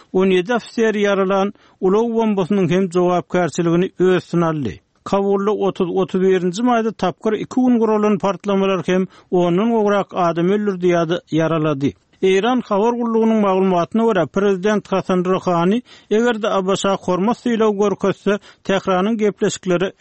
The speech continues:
höweslidigini bildirdi. Şeýle-de, ýarmy resmi Fars habar gullugynyň maglumatyna görä, Rohani Tehranyň gepleşikleri batys arkaly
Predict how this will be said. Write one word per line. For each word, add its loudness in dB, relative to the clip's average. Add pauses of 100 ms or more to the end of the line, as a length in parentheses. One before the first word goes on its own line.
höweslidigini 2
bildirdi. -4 (160)
Şeýle-de, -2 (180)
ýarmy 0
resmi -2 (140)
Fars -4 (100)
habar 0
gullugynyň 0
maglumatyna 0
görä, 0 (320)
Rohani 0
Tehranyň 0
gepleşikleri -2
batys -4
arkaly -2